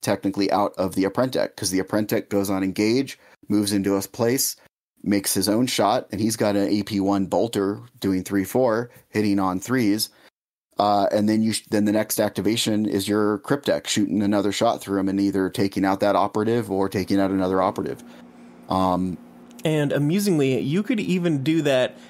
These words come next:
Speaker 2: if your Apprentech shot somebody, charged into somebody, he's still on engage, and then your Cryptek can shoot through the Apprentech.
Speaker 1: Definitely. You have him move into a position, because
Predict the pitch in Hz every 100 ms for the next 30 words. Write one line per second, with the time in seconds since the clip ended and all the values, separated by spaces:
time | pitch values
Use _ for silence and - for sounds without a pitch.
0 | - - 147 156 143 135 135 - 156 151
1 | 147 - - 165 151 - 147 139 139 123
2 | - 160 160 160 147 143 143 135 135 131
3 | 135 - 156 160 156 139 139 131 127 -
4 | 147 143 135 - 165 - 131 143 131 -
5 | 123 - - 139 143 131 127 131 120 82
6 | - - _ _ _ - 120 - 98 76
7 | 76 - 120 117 120 127 120 117 117 117
8 | 113 101 110 - 95 104 107 113 104 -